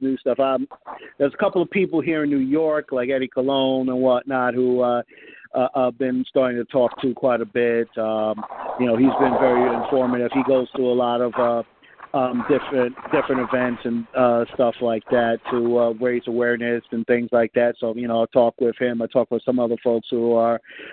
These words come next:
um, uh, very much involved, uh, with this type of, uh, uh, you know, just getting word out to, uh, people and whatnot.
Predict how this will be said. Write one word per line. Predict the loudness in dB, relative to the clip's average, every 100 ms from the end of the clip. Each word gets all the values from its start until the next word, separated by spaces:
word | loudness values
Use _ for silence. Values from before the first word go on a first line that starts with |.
| -20 -16 -6
um, | -2 0 0 -2 -6 -10 -14 -16 _ -2
uh, | 2 2 4
very | 4 4
much | 2 -2 -4
involved, | -2 2 2 0
uh, | -2 -2 -2
with | -6 -6
this | -8 -2
type | -2 -2 -2
of, | -2 0
uh, | 0 2 0 -2 -2
uh, | 0 0 -2
you | -2
know, | 0 0 0
just | 0 2
getting | 0 0 -2
word | 2 4 2
out | 0 -2
to, | -2 -2 0 -2
uh, | -4
people | -4 -4 -2 -4
and | -2
whatnot. | -2 -2 -4